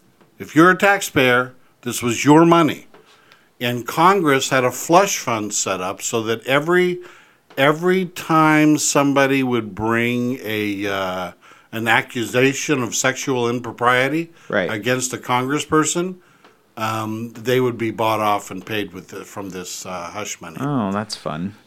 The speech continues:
Speaker 1: And now, with the Me Too movement and things being brought out in the open,
Speaker 2: Right.
Speaker 1: that's not really that, uh, that's not that acceptable anymore.
Speaker 2: Well, I mean,
Speaker 1: Which is
Speaker 2: I,
Speaker 1: probably a good thing.
Speaker 2: I'm surprised that it made it into modern politics.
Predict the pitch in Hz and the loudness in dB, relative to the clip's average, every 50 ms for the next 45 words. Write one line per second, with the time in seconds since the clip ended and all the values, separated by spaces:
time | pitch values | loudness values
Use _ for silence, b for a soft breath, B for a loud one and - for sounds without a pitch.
0 | - - 113 113 110 110 131 170 208 233 190 135 117 113 113 123 135 147 160 156 | -12 -10 -8 -6 -4 0 2 2 4 4 4 4 2 2 0 -2 -2 -4 -6 -8
1 | b b b b b b b _ _ - 107 113 110 - - - 113 110 113 117 | b b b b b b b _ _ -10 -8 -8 -8 -8 -10 -10 -8 -6 -6 -6
2 | 117 110 110 - - 135 135 139 131 123 117 110 104 107 104 101 98 98 98 92 | -6 -8 -8 -6 -4 -2 -2 -2 -2 -2 -4 -6 -6 -6 -6 -6 -8 -10 -12 -14
3 | 87 85 104 104 104 104 104 104 104 - 104 95 95 - 113 104 104 95 - 107 | -16 -14 -12 -12 -10 -10 -10 -10 -12 -14 -16 -16 -12 -10 -10 -8 -8 -10 -10 -10
4 | 101 101 98 90 95 104 101 98 98 95 95 92 95 92 92 92 92 92 95 107 | -10 -10 -10 -10 -6 -4 -4 -2 -2 -4 -4 -6 -6 -8 -10 -12 -12 -10 -4 0
5 | 131 160 170 165 - 120 113 113 117 - - - 110 104 95 104 117 - - 101 | 2 2 2 2 0 -2 -2 -2 -6 -8 -4 0 0 2 2 0 -2 -4 -8 -8
6 | 107 110 110 107 113 113 - - - - 110 117 113 110 110 107 107 104 101 101 | -6 -4 -2 -2 -2 -2 -4 -6 -10 -8 -6 -4 -4 -2 -2 -2 -4 -6 -8 -10
7 | 104 104 104 101 101 101 98 95 95 95 90 90 101 95 92 92 90 - _ _ | -10 -8 -8 -8 -8 -8 -8 -8 -10 -10 -10 -8 -6 -6 -6 -8 -10 -14 _ _
8 | _ _ - 104 95 87 87 87 85 85 82 82 78 78 78 78 76 78 _ - | _ _ -16 -14 -12 -12 -12 -12 -12 -12 -12 -14 -14 -16 -16 -18 -20 -20 _ -16
9 | - 104 98 95 - - - 101 90 92 87 _ - 95 87 80 85 80 - - | -12 -10 -10 -10 -10 -12 -12 -10 -12 -12 -12 _ -12 -12 -12 -12 -14 -16 -14 -12
10 | - 95 82 - - 85 80 82 82 80 78 78 80 78 78 78 78 - - - | -12 -12 -12 -14 -18 -18 -16 -16 -14 -14 -14 -16 -16 -16 -16 -18 -18 -16 -8 -2
11 | 151 165 202 196 185 180 165 - - 190 196 196 - - 202 233 - - 240 233 | 4 6 6 6 6 6 4 4 4 4 6 6 6 6 6 4 4 4 2 4
12 | 208 190 175 156 - 156 156 139 113 - 107 - - - - - - 156 185 196 | 4 6 4 6 6 4 2 2 2 -4 -6 -6 -8 -16 -10 -2 2 4 4 4
13 | 185 - 233 - - 180 165 175 165 190 196 185 143 127 139 139 139 139 139 131 | 4 2 0 4 4 4 6 6 4 4 4 4 4 2 2 2 4 6 4 4
14 | 92 110 127 131 123 - 131 120 113 110 107 - - 117 123 120 123 120 113 117 | 4 2 -2 -2 -2 -2 0 2 2 2 2 0 -2 -2 -2 2 2 4 6 6
15 | 123 123 117 110 107 107 107 - 120 113 117 113 110 - - 113 101 101 98 - | 4 4 2 2 0 -2 -2 0 2 4 4 4 2 2 2 2 2 2 2 -2
16 | - - - | -8 -10 -10